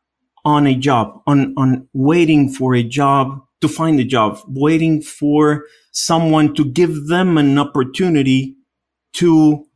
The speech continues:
share their skills, their talents with the world. We are now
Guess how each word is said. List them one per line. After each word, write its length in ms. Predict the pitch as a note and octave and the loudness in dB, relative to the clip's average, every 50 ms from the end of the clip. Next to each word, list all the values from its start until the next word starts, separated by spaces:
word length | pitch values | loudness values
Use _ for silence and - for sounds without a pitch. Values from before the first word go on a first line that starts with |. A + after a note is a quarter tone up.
| _ _ | _ _
share 520 | - - - - F3 E3 E3 E3 D#3+ D#3+ D3+ | -10 -8 -6 -2 -2 0 0 2 0 0 0
their 420 | G#2 C3 B2+ C#3 C3+ C3+ C3+ C3 | -2 -2 -2 0 2 2 2 0
skills, 680 | C3 C3+ - - - E3 D#3+ D#3 D#3+ D#3 D3+ D3+ - - | 0 -2 -6 -4 0 2 2 4 4 2 2 0 -2 -4
their 140 | C3+ B2+ | -4 -4
talents 760 | C3 C3 - D#3 D3 D3 D3 D3 C#3+ C3+ C3+ C3+ - - - _ | -4 -4 -6 -4 -4 -2 0 0 0 -2 -2 -6 -8 -12 -10 _
with 240 | C#3+ C#3+ C#3+ C#3 C#3 | -2 -2 -2 -2 -2
the 80 | C3+ | -4
world. 460 | B2+ B2 C3+ C#3+ C3 A2 - - - - _ _ _ _ _ _ _ _ _ _ _ _ _ _ _ _ - - | -2 0 0 2 0 0 -2 -6 -12 -20 _ _ _ _ _ _ _ _ _ _ _ _ _ _ _ _ -14 -10
We 460 | - D3 C#3+ D3 D#3+ F#3 F#3+ G3 G3 | -8 -4 -2 0 0 0 2 2 2
are 320 | F#3+ F3+ F3 F3 F3 F3 E3 | 2 2 2 2 2 0 0
now 800 | D#3+ D#3 D#3 D#3 D#3+ E3 D#3+ E3 D#3+ D#3+ D#3+ D#3+ - - - | 2 2 2 2 2 2 2 2 2 2 2 0 -2 -4 -8